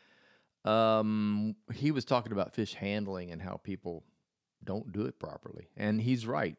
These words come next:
Uh, things like, um, you know, icing down fish, stuff like that. So I thought I would just put all this together into one big podcast, and we'll, we'll see what happens. So let's start this off with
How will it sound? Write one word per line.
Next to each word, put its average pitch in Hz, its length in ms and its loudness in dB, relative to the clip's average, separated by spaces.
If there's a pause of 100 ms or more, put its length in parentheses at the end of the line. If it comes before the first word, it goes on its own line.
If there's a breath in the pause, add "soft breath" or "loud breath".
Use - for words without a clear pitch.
Uh, 87 200 -6
things 113 280 -2
like, 82 300 -4
um, 71 380 -6 (640 loud breath)
you 185 60 -2
know, 117 100 4
icing 104 400 -2
down 87 240 -4
fish, - 240 -8
stuff 85 240 -12
like 80 160 -12
that. 76 240 -8
So - 120 -2
I 165 100 4
thought 226 240 0
I 170 60 4
would 139 220 2
just 127 220 -4
put 135 240 4
all 117 260 4
this 120 160 2
together 101 500 2
into 90 400 -2
one 98 360 -2
big 80 360 -4 (160)
podcast, - 680 -8
and 69 200 -12
we'll, 73 240 -10
we'll 98 140 -6
see 269 160 -2
what 240 160 -2
happens. - 540 -12 (760)
So - 160 -4
let's 220 200 -4
start - 260 -8
this - 220 -2
off - 260 -2
with 73 260 -10